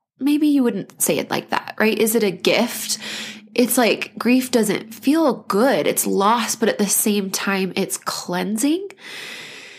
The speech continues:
And every time I've grieved one of my grandparents this year, I've had so much clarity on who I am and who they were. So grief is a time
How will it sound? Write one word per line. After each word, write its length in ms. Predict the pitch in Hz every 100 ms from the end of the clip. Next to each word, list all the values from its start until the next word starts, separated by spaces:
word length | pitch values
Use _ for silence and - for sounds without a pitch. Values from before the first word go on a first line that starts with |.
| - _ _ -
And 280 | 233 226 220
every 340 | 240 262 311
time 300 | 302 262 254
I've 200 | 226 220
grieved 340 | 208 202 220 226
one 100 | 214
of 60 |
my 100 | 208
grandparents 640 | 190 196 196 202 208 202
this 200 | 233 220
year, 300 | 220 233 294 - _ _ _ _ _ _ _ _ -
I've 200 | 208 208
had 460 | 226 220 208 202 -
so 360 | - - 233 226
much 260 | 262 269
clarity 800 | - - 202 190 233 285 320 339 - -
on 160 | 208
who 380 | 202 196 269 285 -
I 280 | 214 240 -
am 360 | 285 311 403 - _ _ _ _
and 120 | 226
who 240 | 214 254 233
they 280 | 190 202 196
were. 460 | 165 165 - - - - - -
So 200 | - 240
grief 360 | 214 226 285 294
is 140 | 285
a 80 | 233
time 640 | - - 202 202 233 240